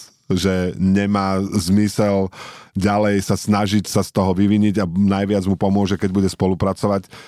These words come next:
Je možné, že sa v takej situácii ocitne, alebo v takom myšlienkovom pochode sa ocitne a-, aj Dušan Kováčik? A keby sa to stalo, keby si Dušan Kováčik povedal, že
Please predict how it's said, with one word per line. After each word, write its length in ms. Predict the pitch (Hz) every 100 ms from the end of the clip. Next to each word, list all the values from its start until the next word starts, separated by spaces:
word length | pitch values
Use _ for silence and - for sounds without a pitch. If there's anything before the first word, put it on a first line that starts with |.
| - - _ -
Je 160 | 98 110
možné, 560 | 110 110 113 110 107 -
že 480 | 85 95 95 95 90
sa 200 | - 90
v 40 | -
takej 240 | 95 104 92
situácii 580 | 101 98 95 92 98 95
ocitne, 720 | 101 - 95 - 95 92 87 -
alebo 400 | 85 87 85 82 _ _
v 100 | -
takom 320 | 80 - 87
myšlienkovom 800 | 85 98 - 101 92 98 92 87
pochode 480 | 101 92 104 95 98 87 - -
sa 160 | - 92 101
ocitne 560 | 95 - 90 101 95
a-, 240 | - 92 - -
aj 240 | 101 90
Dušan 320 | 95 - 101
Kováčik? 560 | 92 92 107 - 113 -
A 80 | 113
keby 320 | 147 170 185
sa 160 | 156
to 80 | 135
stalo, 400 | 127 147 165 110
keby 240 | - 107 107
si 160 | 107
Dušan 320 | 107 - 110
Kováčik 480 | - 110 110 - -
povedal, 400 | 110 110 107 107
že 240 | 104 98